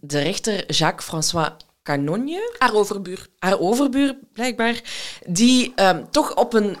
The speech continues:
Speaker 1: eh, vriendelijke manier aan de Lalauries gaat vragen van, "Zeg,"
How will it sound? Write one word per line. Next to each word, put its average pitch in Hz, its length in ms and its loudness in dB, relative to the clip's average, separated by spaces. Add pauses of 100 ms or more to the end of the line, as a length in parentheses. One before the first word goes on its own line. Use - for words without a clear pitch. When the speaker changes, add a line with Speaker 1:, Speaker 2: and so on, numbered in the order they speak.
Speaker 1:
eh, 160 420 2
vriendelijke 202 520 0
manier 226 560 0
aan 175 120 -4
de 170 80 0
Lalauries 156 460 0
gaat 165 160 -8
vragen 180 320 -4
van, 160 200 -2
"Zeg," - 360 0